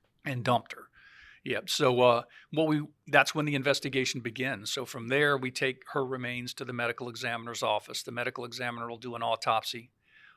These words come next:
Um, we didn't need to do any further anthropology work or anything 'cause we had a whole body, basically, right there.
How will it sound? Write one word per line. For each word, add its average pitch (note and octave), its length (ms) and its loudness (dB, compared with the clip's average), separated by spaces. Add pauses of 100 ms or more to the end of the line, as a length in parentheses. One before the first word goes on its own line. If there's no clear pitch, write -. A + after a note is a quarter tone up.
(120)
Um, A2 300 -4 (180)
we C3+ 160 -4
didn't C3+ 320 -2
need C3+ 220 0
to B2+ 80 -6
do B2+ 240 -4
any B2+ 120 -2
further B2 380 -2
anthropology B2 720 -2
work A#2+ 300 -8
or A2+ 100 -4
anything A2+ 280 -8
'cause B2 140 -10
we A#2+ 140 -12
had A#2 160 -4
a A2+ 60 -6
whole A2+ 260 -6
body, A2 560 -4
basically, - 520 -10 (440)
right A2 220 -6
there. - 260 -12